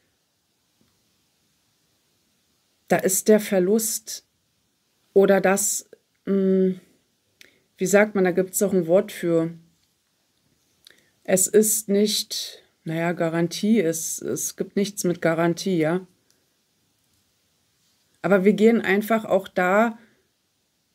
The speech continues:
ein, ein Gefühl ein, ein Risiko ein. Wenn man das verliert, wird die Lust aber auch irgendwann wieder für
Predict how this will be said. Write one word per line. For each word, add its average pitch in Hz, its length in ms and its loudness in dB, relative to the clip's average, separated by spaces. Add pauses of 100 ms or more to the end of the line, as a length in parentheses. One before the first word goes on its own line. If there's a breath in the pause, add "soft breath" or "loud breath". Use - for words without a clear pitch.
(340)
ein, 185 680 2
ein 180 320 2
Gefühl 226 520 -2
ein, 214 360 0
ein 180 180 0
Risiko 196 760 -2
ein. 202 560 0 (2250 loud breath)
Wenn 180 180 2
man 185 160 4
das - 480 -2 (960)
verliert, 196 880 0 (680)
wird 190 220 0
die 196 80 2
Lust 214 440 2
aber 185 200 -2
auch 190 240 2
irgendwann 190 520 0
wieder 190 280 2 (240 loud breath)
für 208 440 2